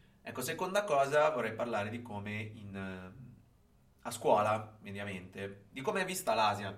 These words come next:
di come ci è insegnata l'Asia in generale, senza, eh, voler fare delle, delle critiche al sistema, al sistema scolastico. Perché? Perché è impossibile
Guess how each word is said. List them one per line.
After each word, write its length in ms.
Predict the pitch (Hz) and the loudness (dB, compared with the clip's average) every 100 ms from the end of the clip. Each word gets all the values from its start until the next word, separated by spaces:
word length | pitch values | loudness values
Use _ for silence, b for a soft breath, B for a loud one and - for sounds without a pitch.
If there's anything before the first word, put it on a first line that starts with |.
| - | -12
di 100 | 117 | -10
come 180 | 131 131 | -8 -4
ci 100 | 127 | -4
è 40 | |
insegnata 720 | 113 113 107 101 - - - - B B B B B | -6 -6 -4 -4 -4 -10 -12 -20 B B B B B
l'Asia 500 | 101 87 87 92 85 - - _ _ _ _ _ - | -4 -4 -4 -8 -8 -16 -20 _ _ _ _ _ -20
in 460 | - 98 95 98 98 | -10 -8 -6 -8 -8
generale, 760 | 104 101 98 92 90 - - - | -6 -4 -2 -2 -6 -14 -20 -12
senza, 920 | - 170 180 - 165 165 160 - - _ _ | -6 -4 -4 2 6 6 6 -2 -18 _ _
eh, 200 | - 95 117 | -18 -14 -4
voler 280 | 123 135 | 0 0
fare 200 | 131 120 | 4 4
delle, 580 | 120 110 104 104 98 98 - | 2 0 -2 -4 -6 -10 -8
delle 200 | 110 - | -6 -4
critiche 580 | - - - - - - | -6 -8 -10 -12 -14 -16
al 140 | - 107 | -12 -12
sistema, 440 | - 107 104 104 | -12 -10 -10 -12
al 160 | - 101 | -14 -14
sistema 360 | 104 101 98 95 | -14 -10 -8 -8
scolastico. 580 | - 95 87 - - | -8 -6 -8 -12 -20
Perché? 600 | - - 147 - 107 98 B B B B B B | -10 -6 -4 -4 -8 -10 B B B B B B
Perché 240 | - 180 190 | -4 -2 -2
è 40 | |
impossibile 840 | 190 196 - 160 151 160 165 - | -2 -2 -4 -6 -4 -2 -2 -6